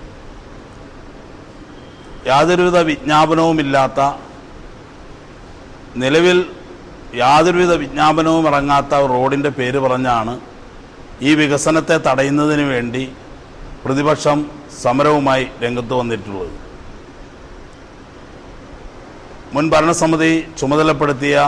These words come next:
കൺസൾട്ടൻസിയായ സിനർജിയുടെ നേതൃത്വത്തിൽ പ്ലാൻ തയ്യാറാക്കുകയും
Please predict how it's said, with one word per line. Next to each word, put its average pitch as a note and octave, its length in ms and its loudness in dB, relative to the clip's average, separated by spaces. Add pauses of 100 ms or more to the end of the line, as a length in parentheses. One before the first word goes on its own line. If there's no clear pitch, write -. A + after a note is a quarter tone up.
(600)
കൺസൾട്ടൻസിയായ C#3+ 960 2 (120)
സിനർജിയുടെ C#3+ 680 0
നേതൃത്വത്തിൽ B2+ 560 -2 (1600)
പ്ലാൻ D3 300 4
തയ്യാറാക്കുകയും D#3+ 800 4